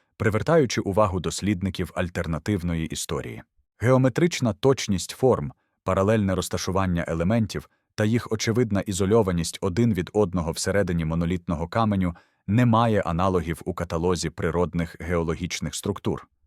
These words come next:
Сучасна петрологія не має даних про процеси, здатні формувати протяжні лінійні утворення з правильним поперечним перетином всередині магматичних порід. Кристалізація мінералів, навіть у найсприятливіших умовах,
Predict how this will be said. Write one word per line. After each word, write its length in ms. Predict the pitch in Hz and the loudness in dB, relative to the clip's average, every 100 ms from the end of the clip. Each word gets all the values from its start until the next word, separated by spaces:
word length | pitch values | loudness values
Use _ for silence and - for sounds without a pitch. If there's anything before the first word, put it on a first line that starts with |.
| _ _ _ | _ _ _
Сучасна 480 | - 123 175 180 151 | -4 0 2 2 0
петрологія 600 | 113 117 123 151 117 110 | 0 2 4 4 4 4
не 140 | 101 | 4
має 260 | 110 131 117 | 4 4 2
даних 380 | 95 107 101 - | 2 2 0 -2
про 160 | 110 | -2
процеси, 640 | 98 95 - 98 69 - 62 _ _ _ | 0 -2 0 -2 -2 -6 -10 _ _ _
здатні 460 | 90 85 127 - 113 | -4 0 2 2 2
формувати 560 | 107 104 98 120 120 92 | 2 2 2 2 2 -2
протяжні 600 | 101 98 127 120 92 104 | -2 0 2 2 2 2
лінійні 420 | 101 120 123 107 | 4 4 4 2
утворення 640 | 92 87 127 135 110 92 87 _ | 0 2 2 4 2 0 -4 _
з 100 | - | -10
правильним 520 | - 139 147 127 113 98 | -2 2 4 4 2 2
поперечним 600 | 90 101 113 - 98 85 | 0 2 0 0 -2 0
перетином 520 | 95 127 120 107 92 | 2 2 2 0 0
всередині 540 | - 95 101 92 87 | 0 0 2 2 0
магматичних 640 | 85 78 85 95 - 90 - | 0 0 -2 -2 -4 -6 -2
порід. 420 | 101 80 - - _ _ _ _ _ - | -2 -2 -6 -20 _ _ _ _ _ -4
Кристалізація 840 | 110 110 117 117 131 131 - 101 | -2 2 2 4 4 2 2 2
мінералів, 600 | 87 85 95 110 90 - _ _ - | 2 2 2 2 0 -4 _ _ -2
навіть 320 | 104 101 92 | 0 0 -2
у 100 | 101 | -2
найсприятливіших 1000 | 90 87 - 95 107 98 85 76 - - | -2 -2 -2 0 2 0 -2 -6 -6 -4
умовах, 420 | 98 143 127 107 | 2 4 4 2